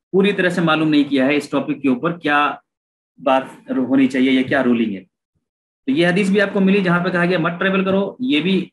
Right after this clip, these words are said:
हदीस मिली जिसमें कहा गया कि औरतें कर लेंगी, एक ऐसा दौर आएगा। और जो बीच में हदीस बयान करने वाले हैं वो खुद ही पूछ रहे हैं कि चोरों का क्या हुआ फिर। इसका मतलब indirectly ये, वो ये क्या बताना चाह रहे हैं, इसका मतलब चोर वोर नहीं रहेंगे।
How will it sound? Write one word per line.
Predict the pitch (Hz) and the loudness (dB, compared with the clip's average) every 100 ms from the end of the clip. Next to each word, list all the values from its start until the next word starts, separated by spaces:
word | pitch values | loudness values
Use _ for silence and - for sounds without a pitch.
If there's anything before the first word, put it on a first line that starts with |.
| 139 | -4
हदीस | 180 185 | -2 0
मिली | 190 | 0
जिसमें | 180 170 170 | 0 0 -2
कहा | 170 160 | 0 0
गया | 165 165 | 0 0
कि | 170 170 | -2 -2
औरतें | 147 143 190 190 | -2 -2 -4 -4
कर | - 156 | -2 0
लेंगी, | 175 190 196 | 0 2 2
एक | 208 160 | 2 0
ऐसा | 151 143 143 | -2 -2 -2
दौर | 123 139 | 0 0
आएगा। | 165 180 202 233 _ _ _ _ | 0 0 -2 -4 _ _ _ _
और | 143 156 | -2 0
जो | 156 170 | 0 -2
बीच | 165 170 190 | 0 -2 -2
में | 170 - | -4 -4
हदीस | - 160 147 | -4 -4 -2
बयान | 147 185 | -2 0
करने | 190 190 | 0 0
वाले | 180 175 | 0 0
हैं | 196 | 0
वो | 175 175 | 0 -2
खुद | 170 | 0
ही | 185 | 0
पूछ | 175 180 180 | 0 0 0
रहे | 180 | 0
हैं | 202 | -2
कि | |
चोरों | 196 - 185 196 | -4 -2 0 2
का | 202 | 0
क्या | 180 | 0
हुआ | 156 135 127 | 0 2 0
फिर। | 123 95 _ _ _ _ - | -2 -10 _ _ _ _ -8
इसका | 135 196 | -6 -2
मतलब | 196 202 220 214 | 0 0 0 0
indirectly | 190 170 180 208 | 0 0 0 0
ये, | 202 | 0
वो | 202 | 2
ये | 175 190 | 2 0
क्या | 190 | -2
बताना | 156 160 180 | -4 -2 -2
चाह | 185 160 | -2 -2
रहे | 180 | -2
हैं, | |
इसका | 208 202 | -2 -2
मतलब | 202 | -2
चोर | 196 202 | 0 0
वोर | 202 208 | 0 0
नहीं | 202 | 2
रहेंगे। | 214 180 143 110 | 2 2 0 -4